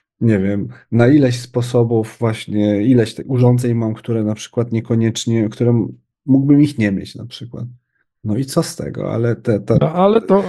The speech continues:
Speaker 2: ale
Speaker 1: I
Speaker 2: właśnie
Speaker 1: warto
Speaker 2: to
Speaker 1: na to zwracać uwagę, bo, bo jak ktoś się podda temu, co inni mówią, to właśnie później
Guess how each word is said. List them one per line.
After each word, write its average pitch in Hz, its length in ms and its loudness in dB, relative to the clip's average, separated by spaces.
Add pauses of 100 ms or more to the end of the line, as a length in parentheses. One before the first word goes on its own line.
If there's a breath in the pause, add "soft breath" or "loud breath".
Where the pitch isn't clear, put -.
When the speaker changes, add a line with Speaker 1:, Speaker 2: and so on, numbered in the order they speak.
Speaker 2:
ale 202 180 2
Speaker 1:
I - 20 2
Speaker 2:
właśnie 202 240 0
Speaker 1:
warto 160 280 2
Speaker 2:
to 165 60 4
Speaker 1:
na 160 80 2
to 165 120 -2
zwracać 160 440 -2
uwagę, 135 480 0
bo, 113 300 -4
bo 117 120 0
jak 120 240 2
ktoś - 240 -6
się 123 140 -2
podda 156 460 2
temu, 117 340 -4
co 117 160 -8
inni 196 300 -2
mówią, 123 400 0
to 139 120 -4
właśnie 139 320 -2
później 131 560 -2